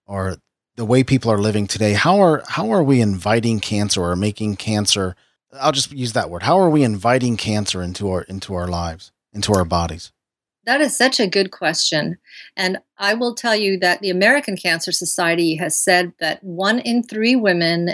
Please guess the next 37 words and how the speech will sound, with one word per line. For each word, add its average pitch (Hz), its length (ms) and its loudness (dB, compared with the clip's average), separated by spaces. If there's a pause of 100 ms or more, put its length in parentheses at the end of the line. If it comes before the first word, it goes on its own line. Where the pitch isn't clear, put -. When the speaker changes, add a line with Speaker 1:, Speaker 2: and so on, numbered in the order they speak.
Speaker 2:
and 165 300 0
one 190 180 4
in 185 160 0
two 240 240 0
men 196 560 2 (200)
will 233 380 2
get 202 280 0
cancer 185 720 -2 (360)
in 190 140 -2
their 175 140 2
lifetime 160 520 0
in 180 120 -6
the 180 80 -2
United 151 280 0
States. - 480 -6 (480)
That 226 320 -2
is 269 140 -2
the 226 100 -2
equivalent 208 520 -2
of 180 120 -2
nearly 190 320 2
sixteen 254 680 0
hundred 202 280 0
people 196 480 -6
a 180 80 -6
day 170 540 0 (180)
or 202 260 2
four 277 640 2
jumbo 214 440 2
jets - 580 -6 (200)
of 175 160 -12
people 214 320 -2
that 185 140 2
are 175 60 0
dying 175 600 0
every 240 320 0
day 175 400 2